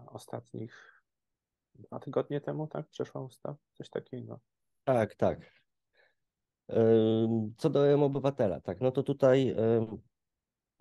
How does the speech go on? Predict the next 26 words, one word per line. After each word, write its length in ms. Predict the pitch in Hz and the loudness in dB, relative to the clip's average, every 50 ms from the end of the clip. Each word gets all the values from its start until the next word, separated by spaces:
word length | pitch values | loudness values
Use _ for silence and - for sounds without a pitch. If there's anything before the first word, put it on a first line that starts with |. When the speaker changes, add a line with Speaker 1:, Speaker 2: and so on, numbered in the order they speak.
| 117 | -6
Speaker 2:
e, 40 | 117 | -2
em, 1300 | 113 107 101 98 101 101 98 98 98 104 101 101 101 98 92 85 - - 98 98 95 92 95 98 101 95 90 92 98 - | -2 0 0 0 0 0 0 0 0 0 -2 -2 -4 -4 -6 -6 -8 -6 -6 -4 -4 -4 -4 -4 -4 -4 -4 -6 -8 -8
została 500 | - 95 113 113 - - 120 120 117 117 | -4 -4 -6 -4 0 2 2 4 4 2
przyjęta 440 | 117 - - 123 123 117 - - 98 | 0 -2 -2 -2 -2 0 0 -2 -2
ustawa, 520 | 95 - - - - 98 87 85 92 113 | -2 -4 -6 -6 -4 -2 0 0 0 -2
która 340 | 117 - _ 110 104 107 110 | -2 -6 _ -4 -2 -2 -2
zrównuje, 920 | 110 - 113 104 110 - - 120 117 127 120 107 92 87 87 90 95 98 - - _ _ _ _ _ _ _ | -2 -2 -4 -4 -4 -4 -2 0 2 2 2 2 2 2 0 0 -2 -6 -10 -16 _ _ _ _ _ _ _
mm, 360 | - 92 92 90 92 92 92 | -6 -4 -2 0 0 0 2
e, 360 | 92 92 92 92 92 92 95 | 2 2 4 4 4 2 2
zrównuje 720 | 92 92 107 101 107 104 98 113 117 113 123 120 107 98 95 | 0 0 0 0 -2 -2 0 0 0 0 2 2 0 0 0
ten 160 | - 104 95 | -2 -4 -6
plastikowy 640 | 95 113 101 101 - - - - - 131 120 107 | -4 -4 -6 -6 -8 -12 -8 -2 -2 0 0 0
dowód, 360 | 95 90 87 82 76 80 82 - | 0 0 -2 -2 -4 -6 -10 -12
który 280 | - - 82 80 85 | -10 -8 -6 -4 -4
mamy, 460 | 87 80 76 82 85 92 117 147 180 180 _ _ _ _ _ _ _ _ | -4 -4 -4 -4 0 0 0 0 -2 -6 _ _ _ _ _ _ _ _
e, 220 | - 92 98 98 | -2 2 2 2
z 160 | 104 107 110 | 2 0 -2
jego 540 | 110 120 117 120 117 120 120 127 117 113 - | 0 2 2 2 2 2 0 0 0 2 2
elektronicznym 680 | 107 107 107 107 - 113 107 110 117 110 - - 104 101 | 2 0 0 -2 -4 -2 -2 -2 -2 -4 -4 -4 -2 -2
odpowiednikiem, 800 | 92 - - 101 92 98 95 - - - 85 - - - - - | -2 -2 -4 -2 -2 -2 -4 -4 -6 -6 -6 -6 -8 -14 -16 -6
tak? 260 | - 101 107 107 107 | -6 -4 -4 -4 -4
Więc, 480 | 90 92 92 95 95 - - - - 95 | -2 -2 -2 -2 -4 -8 -14 -10 -6 -4
e, 1080 | 82 76 90 90 90 92 95 92 95 92 92 92 92 92 92 90 90 85 - 85 95 | -2 0 0 0 0 0 0 0 2 2 2 2 2 2 2 0 0 -2 -2 -4 -4
więc 480 | 90 92 95 95 95 95 90 - - | -2 -2 0 0 0 0 -2 -4 -10
tutaj 440 | - - 107 104 - 101 92 92 92 | -6 -6 -6 -2 0 0 0 0 0
już, 480 | 90 92 92 95 95 - - - - | 0 -2 -2 -2 -4 -8 -14 -12 -10